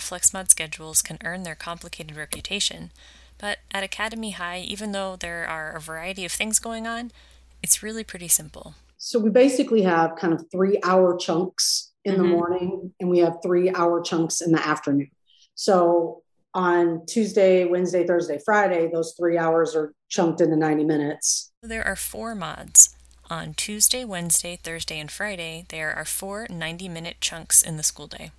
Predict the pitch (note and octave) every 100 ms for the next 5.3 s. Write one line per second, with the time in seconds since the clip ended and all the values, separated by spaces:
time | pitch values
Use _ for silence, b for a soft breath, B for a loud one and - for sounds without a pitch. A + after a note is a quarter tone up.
0 | _ _ _ - _ _ - D#3 D#3+ -
1 | A3 G#3+ - F3 - - _ _ _ _
2 | F#3 F3 E3+ E3+ - _ _ F#3 E3+ E3
3 | E3+ F3 F3 E3 D#3+ D#3+ D#3+ - F3+ E3
4 | E3 E3+ E3 - D#3 D#3 D3+ - C3+ -
5 | - - -